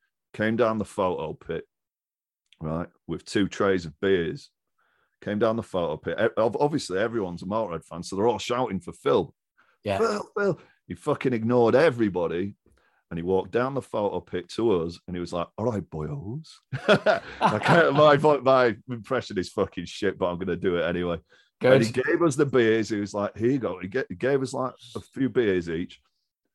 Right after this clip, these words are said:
Speaker 1: We were like, "Fucking nice one, Phil." And he goes, "Right, during Mikkey D's drum solo, come over the top and you can stand up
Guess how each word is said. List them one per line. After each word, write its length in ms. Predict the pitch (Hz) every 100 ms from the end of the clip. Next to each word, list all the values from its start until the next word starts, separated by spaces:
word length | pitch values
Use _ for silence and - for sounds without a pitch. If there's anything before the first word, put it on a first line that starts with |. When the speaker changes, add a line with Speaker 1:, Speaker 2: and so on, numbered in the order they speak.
| _ _
Speaker 1:
We 100 | 92
were 100 | 92 95
like, 100 | -
"Fucking 340 | - - 85
nice 260 | 110 135 120
one, 80 | 98
Phil." 240 | 95 82 - _ _ -
And 100 | 87
he 60 |
goes, 260 | 85 87 85 _ _
"Right, 220 | 92 87 - _ _ _
during 360 | - 110 139 165
Mikkey 280 | 160 160 175
D's 300 | 160 175 151
drum 260 | 196 208 165
solo, 380 | - 73 76
come 240 | 82 - 85
over 240 | 104 135
the 100 | 151
top 300 | 143 87 69
and 80 | 139
you 80 | -
can 160 | 87
stand 360 | 78 - 92 95
up 100 | 92